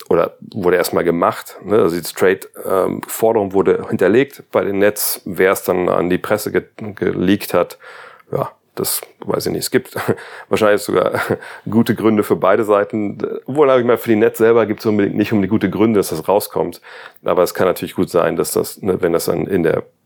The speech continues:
Franchise, sag ich mal, rumgeht, dass da irgendwo ein schwach-, schwaches Glied in der Kette ist, ähm, wo das dann eben rausgehauen wird.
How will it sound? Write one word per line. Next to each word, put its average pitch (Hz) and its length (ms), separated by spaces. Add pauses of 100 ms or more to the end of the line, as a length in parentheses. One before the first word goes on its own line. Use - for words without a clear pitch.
(300)
Franchise, 85 480
sag 90 140
ich - 120
mal, 85 80
rumgeht, 82 520 (440)
dass - 200
da 90 80
irgendwo 82 360
ein 80 80
schwach-, - 320
schwaches 90 340
Glied 95 180
in - 40
der 80 100
Kette - 260
ist, 90 280
ähm, 82 560
wo - 320
das 85 120
dann - 100
eben 92 160
rausgehauen 87 560
wird. 85 200